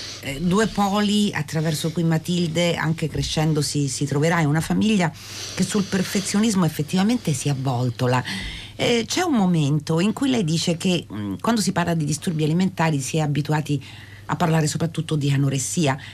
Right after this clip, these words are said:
e a provare compassione per l'anoressia, perché è come se il perfezionismo fosse associato al,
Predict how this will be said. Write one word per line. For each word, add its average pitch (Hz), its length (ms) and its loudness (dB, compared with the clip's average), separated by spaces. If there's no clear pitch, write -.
e 147 100 -2
a 170 40 2
provare 190 500 0
compassione 147 960 0
per 139 200 -4
l'anoressia, 139 560 0
perché 196 260 -2
è - 60 -4
come 208 320 2
se - 160 -2
il 151 160 0
perfezionismo 156 880 0
fosse 262 280 0
associato 147 680 -2
al, 139 260 -2